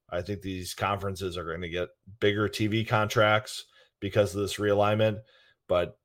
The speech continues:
we'll see what happens to the rest of college football if they're not a part of the big leagues.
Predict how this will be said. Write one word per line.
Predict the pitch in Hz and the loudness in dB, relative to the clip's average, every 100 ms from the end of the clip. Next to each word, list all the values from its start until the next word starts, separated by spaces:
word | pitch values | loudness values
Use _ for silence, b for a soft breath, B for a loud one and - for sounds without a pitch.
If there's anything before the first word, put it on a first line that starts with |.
| _ _ _ | _ _ _
we'll | 92 | -8
see | 90 95 | -6 -2
what | 95 92 | 0 0
happens | 90 98 90 - | 0 0 -4 -8
to | 82 | -10
the | 82 | -4
rest | 82 - | -4 -4
of | - | -8
college | 78 78 | -6 -6
football | - 87 80 82 - | -6 -6 -4 -4 -4
if | 85 - | -10 -6
they're | 85 | -6
not | 85 82 85 | -4 -4 -4
a | 80 | -4
part | - 82 | -4 -4
of | 82 | -4
the | 82 | -8
big | 82 80 - - _ - - | -10 -12 -14 -20 _ -18 -6
leagues. | 90 80 76 - | -6 -6 -10 -16